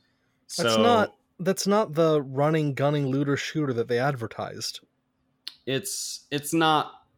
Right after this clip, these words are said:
Speaker 2: and I, I, maybe I fault myself for playing on the harder difficulties,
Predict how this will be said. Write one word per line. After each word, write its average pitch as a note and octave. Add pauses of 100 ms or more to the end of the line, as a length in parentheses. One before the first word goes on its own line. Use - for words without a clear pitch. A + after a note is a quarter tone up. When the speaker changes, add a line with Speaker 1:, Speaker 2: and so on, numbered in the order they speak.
(100)
Speaker 2:
and A#2
I, C#3+
I, D3
maybe E3+
I D3+
fault C#3+
myself B2+
for B2
playing B2
on A2
the G2
harder A2
difficulties, G#2+